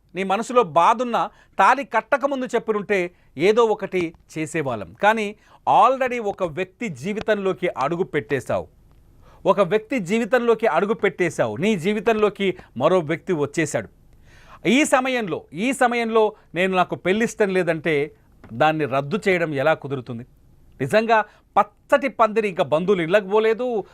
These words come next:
చుట్టాలు ఇంకా ప-, చేసిన వంటలు పూర్తవ్వలేదు, ఆ, ఆ, బం-, బ-, పె-, పెళ్లి తంతు కొనసాగుతూనే ఉంది. పెళ్లిలో ఓ step by step ఒక్కొక్క స-, ఒక్కొక్క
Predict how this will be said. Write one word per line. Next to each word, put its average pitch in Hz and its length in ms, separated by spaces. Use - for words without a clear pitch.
చుట్టాలు 170 340
ఇంకా 147 200
ప-, 135 720
చేసిన 202 240
వంటలు 180 420
పూర్తవ్వలేదు, 226 800
ఆ, 240 160
ఆ, 147 60
బం-, 160 300
బ-, 139 340
పె-, 165 120
పెళ్లి 214 280
తంతు 208 340
కొనసాగుతూనే 214 720
ఉంది. 240 300
పెళ్లిలో 220 420
ఓ 160 40
step 185 260
by 220 160
step 220 140
ఒక్కొక్క 202 380
స-, 180 240
ఒక్కొక్క 208 520